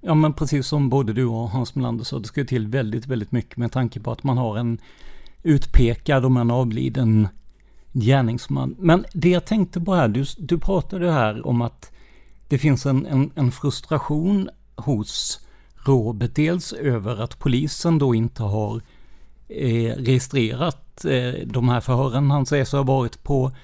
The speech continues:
och också att, ja, men det kan vara lite trögt att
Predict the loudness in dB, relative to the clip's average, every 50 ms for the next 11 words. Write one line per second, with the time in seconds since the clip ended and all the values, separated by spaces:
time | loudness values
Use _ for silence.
0 | -20 -20 -14 -4 -2 0 2 4 4 2 2 0 0 0 0 2 0 -2 -2 -4
1 | -10 -14 -14 -14 -14 -14 -16 -18 -18 -20 -20 -20 -20 -20 -20 -20 -20 -8 -2 2
2 | 2 4 4 4 4 4 4 2 0 -6 -12 -20 -20 -20 -20 -20 -18 -4 0 4
3 | 4 6 6 4 2 2 2 2 2 2 2 2 -2 -8 -14 -6 0 2 2 2
4 | 2 0 -4 -6 -6 -4 -2 -2 -2 -4 -8 -16 -18 -18